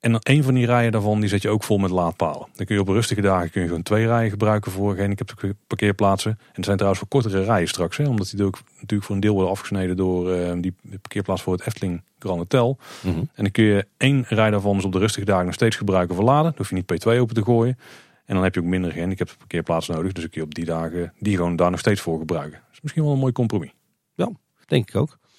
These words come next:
Speaker 2: Ik, ik kan me trouwens wel voorstellen dat het op dit moment, eh, gewoon zo nat is op het parkeerterrein, dat daarom het werk aan het parkeerterrein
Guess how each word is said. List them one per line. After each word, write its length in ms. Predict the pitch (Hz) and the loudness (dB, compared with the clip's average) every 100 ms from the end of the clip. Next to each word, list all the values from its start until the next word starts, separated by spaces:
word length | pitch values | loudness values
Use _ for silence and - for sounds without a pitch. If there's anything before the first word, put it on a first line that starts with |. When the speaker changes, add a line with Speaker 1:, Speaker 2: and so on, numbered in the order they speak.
| - - - | -20 -18 -6
Speaker 2:
Ik, 120 | - | -2
ik 160 | - 160 | 2 4
kan 140 | - | 4
me 60 | 156 | 4
trouwens 280 | - 147 165 | 4 6 6
wel 80 | 143 | 4
voorstellen 420 | 156 143 135 120 | 4 4 4 6
dat 140 | 127 | 4
het 180 | 117 - | 4 -2
op 100 | - | 2
dit 120 | 120 | 4
moment, 380 | 110 104 101 104 | 4 4 4 2
eh, 440 | - 98 95 98 98 | 2 2 4 2 0
gewoon 300 | 98 95 90 | 0 2 4
zo 220 | 101 127 | 4 4
nat 300 | 90 113 175 | 4 4 4
is 180 | 180 - | 2 0
op 80 | - | -4
het 100 | - | 0
parkeerterrein, 680 | 127 120 117 - 107 107 | 2 4 2 2 2 2
dat 140 | 98 92 | 2 2
daarom 280 | 95 98 | 4 2
het 120 | 80 - | 0 -2
werk 260 | 82 82 | -4 -4
aan 80 | 80 | -4
het 80 | - | -2
parkeerterrein 480 | 101 95 - 80 | -2 0 0 2